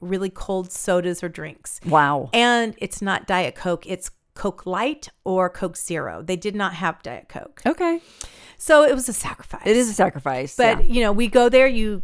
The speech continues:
Speaker 1: get your, as much food as you can fit into this boat, which isn't a ton. It's not enough for eight people for seven days.
Speaker 2: No.
Speaker 1: So you get what you can, and then you go from island to island, and you sail a lot, but not, you're not in, you're in open ocean,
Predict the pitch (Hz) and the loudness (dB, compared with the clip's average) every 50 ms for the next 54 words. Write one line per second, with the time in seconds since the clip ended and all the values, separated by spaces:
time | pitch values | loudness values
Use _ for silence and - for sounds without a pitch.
0 | - - 214 202 - 214 214 208 - - 220 214 208 - - - - 233 226 226 | -2 0 0 -2 -2 0 -2 -2 -2 -2 -4 -6 -6 -6 -8 -6 -4 -2 -2 -2
1 | 214 - 220 196 - - 214 208 208 196 - - - - 220 214 214 208 190 - | -4 -4 -6 -8 -8 -6 -4 -4 -4 -4 -6 -8 -4 -2 0 0 0 -2 -6 -6
2 | - 190 190 180 - - 190 175 175 - 220 208 - - - 208 190 208 214 202 | -6 -6 -6 -6 -4 -4 -2 -2 -2 -2 -4 -6 -6 -6 -6 -6 -4 -4 -6 -8
3 | - - 180 - - - 220 190 185 175 - - 220 208 214 208 196 202 196 196 | -8 -10 -12 -10 -8 -6 -4 -4 -4 -6 -6 -4 -2 -2 -2 -2 -2 -2 -2 -4
4 | - - 208 190 180 175 175 - _ _ _ _ - 202 185 - - - 220 214 | -6 -6 -2 0 0 0 -2 -4 _ _ _ _ -4 -4 -4 -4 -6 -8 -8 -6
5 | 202 - 196 185 165 - - - 180 170 - - - - 220 196 180 185 170 156 | -4 -2 -2 -2 -2 -4 -4 -4 -4 -4 -4 -6 -4 -2 0 0 0 0 -2 -2
6 | 165 170 175 160 - 131 - 180 175 170 170 165 165 170 202 170 135 127 123 - | -2 -2 -2 -2 -4 -4 -4 -2 -2 0 0 0 0 0 0 -2 -2 -4 -8 -12
7 | _ - - - 269 247 240 240 220 202 208 - 214 269 254 247 - - - 233 | _ -10 -2 2 2 2 2 2 -2 0 0 0 0 -2 -6 -6 -8 -6 -4 -4
8 | 214 220 226 233 233 220 - 202 196 202 208 208 202 202 196 180 - 202 196 185 | -2 0 -2 -2 -4 -4 -4 -4 -2 -2 -2 -2 -4 -4 -4 -4 -2 -2 -2 -2
9 | - - 202 180 - 180 185 190 190 185 185 - 202 - 170 180 175 170 165 165 | -4 -6 -10 -6 -4 -4 -4 -4 -4 -6 -8 -8 -8 -6 -6 -6 -6 -6 -8 -10
10 | 165 165 - - _ _ _ _ _ _ _ _ - 185 185 180 190 190 208 226 | -10 -12 -14 -16 _ _ _ _ _ _ _ _ -4 -2 -2 -2 -2 -2 -4 -4
11 | 208 - - 285 277 285 294 285 285 285 294 285 269 - _ _ _ _ _ _ | -4 -2 2 2 2 4 4 2 2 2 0 -2 -4 -10 _ _ _ _ _ _
12 | _ _ _ _ - 214 220 226 240 254 262 247 233 - - - - 202 - 190 | _ _ _ _ 0 2 2 2 2 2 2 2 2 0 -2 -4 -6 -4 -4 -2
13 | 190 208 208 202 - - _ _ _ - 202 220 247 254 254 247 247 240 233 - | -2 0 0 0 -2 -4 _ _ _ -14 -10 -6 0 2 2 2 2 0 -4 -6
14 | 214 220 262 277 277 294 294 294 - 262 226 202 202 185 - 220 208 208 202 202 | -6 -4 -2 0 0 0 0 0 0 -2 -2 -2 -2 -2 -4 -6 -8 -8 -8 -10